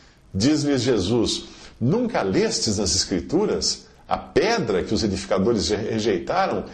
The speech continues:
essa foi posta por cabeça de ângulo. Pelo Senhor foi feito isso, e é maravilhoso aos nossos olhos." Errais não conhecendo as Escrituras nem o poder de Deus.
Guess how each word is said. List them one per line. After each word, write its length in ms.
essa 440
foi 200
posta 420
por 200
cabeça 520
de 100
ângulo. 520
Pelo 180
Senhor 560
foi 180
feito 340
isso, 360
e 120
é 80
maravilhoso 800
aos 100
nossos 320
olhos." 520
Errais 1120
não 240
conhecendo 720
as 140
Escrituras 680
nem 200
o 60
poder 440
de 100
Deus. 580